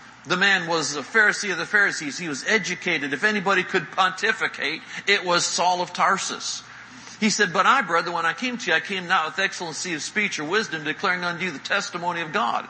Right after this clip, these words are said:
God's testimony. "I had a kingdom, I got it stolen from me, I sent my Redeemer, and I reached him back in, and now I'm gonna have a harvest, and we're gonna spend eternity together."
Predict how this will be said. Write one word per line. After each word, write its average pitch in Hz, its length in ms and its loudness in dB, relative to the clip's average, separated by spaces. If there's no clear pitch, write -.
God's 220 340 4
testimony. 170 840 0
"I 160 200 6
had 208 240 6
a 226 60 4
kingdom, 180 460 -2
I 160 200 8
got 175 180 6
it 165 100 0
stolen 233 460 2
from 165 260 0
me, 202 80 2
I 170 120 6
sent 196 280 2
my 170 120 2
Redeemer, 175 640 4
and 156 100 4
I 151 80 6
reached 190 360 2
him 170 120 -4
back 175 260 4
in, 214 180 2
and 160 100 0
now 196 120 4
I'm 180 80 -2
gonna 165 160 2
have 156 160 4
a 147 80 2
harvest, 185 440 2
and 135 100 -8
we're 160 120 -6
gonna 147 160 -4
spend 151 320 -4
eternity 127 440 -2
together." - 340 -10